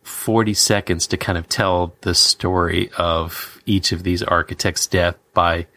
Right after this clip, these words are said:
showing a photograph of who they are, and how they died. Um,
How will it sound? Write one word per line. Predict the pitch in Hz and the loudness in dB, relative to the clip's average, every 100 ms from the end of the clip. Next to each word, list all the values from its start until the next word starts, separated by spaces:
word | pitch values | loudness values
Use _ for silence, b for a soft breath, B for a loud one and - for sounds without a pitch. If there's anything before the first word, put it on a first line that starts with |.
| B B B B B B B - | B B B B B B B -6
showing | - 123 104 98 | 0 2 2 0
a | 92 | 0
photograph | - 92 92 95 92 92 | 0 0 2 2 2 0
of | 87 | -4
who | - 104 | 0 2
they | 92 90 | 2 2
are, | 87 90 85 90 _ b b b b b _ - | 2 2 0 -4 _ b b b b b _ -6
and | 104 90 | -4 0
how | 90 | 0
they | 82 80 | -2 0
died. | 104 107 85 87 _ b b b b b _ - | 2 2 0 -4 _ b b b b b _ -2
Um, | 90 85 82 85 | 2 2 0 -6